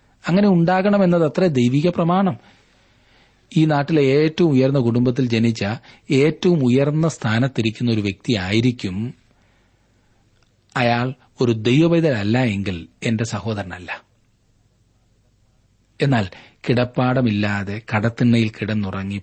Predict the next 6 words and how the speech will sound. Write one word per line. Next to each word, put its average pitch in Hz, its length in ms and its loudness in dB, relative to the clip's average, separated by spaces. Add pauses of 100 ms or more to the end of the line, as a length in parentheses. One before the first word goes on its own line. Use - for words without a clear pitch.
(120)
പകലന്തിയോളം 107 920 0
കഷ്ടപ്പെട്ട് - 500 -6
ജീവിക്കുന്ന 101 540 -4
വ്യക്തിയായിരിക്കും. 113 1200 -2 (1120)
എന്നാൽ 101 320 0 (320)
അദ്ദേഹം 107 540 -2